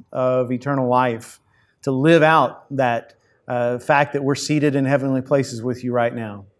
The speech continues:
Lord, we lift up the people in our community who've been affected by the storm yesterday.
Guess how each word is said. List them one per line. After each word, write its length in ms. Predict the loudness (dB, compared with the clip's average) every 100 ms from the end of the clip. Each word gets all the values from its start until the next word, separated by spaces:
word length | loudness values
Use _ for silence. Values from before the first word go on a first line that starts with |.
| _ _ _ _ _ _
Lord, 160 | 4 6
we 80 | 8
lift 280 | 6 6 6
up 240 | 6 4
the 80 | -6
people 800 | -6 -2 -2 4 4 6 4 0
in 180 | -2 2
our 180 | 2 0
community 840 | 0 0 2 2 0 0 -2 -6 -20 _ _ -6
who've 160 | -2
been 160 | 0 -2
affected 560 | 2 2 2 -2 -2
by 440 | 2 4 4 2 0
the 120 | -6
storm 420 | -8 -2 0 0
yesterday. 600 | -4 -8 -10 -8 -10 -12